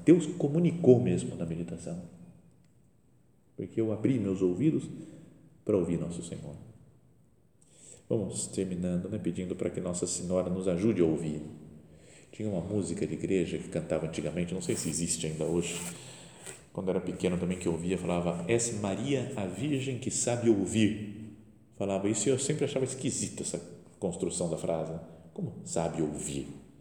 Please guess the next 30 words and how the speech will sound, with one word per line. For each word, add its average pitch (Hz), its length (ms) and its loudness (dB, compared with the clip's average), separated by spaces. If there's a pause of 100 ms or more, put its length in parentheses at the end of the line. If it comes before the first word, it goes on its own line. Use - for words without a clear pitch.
(240)
Ou - 140 4
ouve 202 420 10
ou 392 60 8
não 415 80 2
ouve. - 640 6 (220)
Ou 151 220 10
é 180 60 10
surdo - 560 8
ou - 120 2
não 370 160 2
é 320 60 10
surdo, 131 340 10
ouve. 113 340 12 (580)
Mas 117 120 8
não 139 80 6
entendia 139 300 6
o 123 100 10
ouvir 110 360 10
no 139 80 6
sentido 135 320 2
de, 127 280 4
de 104 220 2
obedecer, 101 720 8
de 92 80 8
acolher, 95 520 6
né? 92 200 -2
A 104 80 0
continuar, 117 640 2
continuava 120 460 4
até, 120 160 6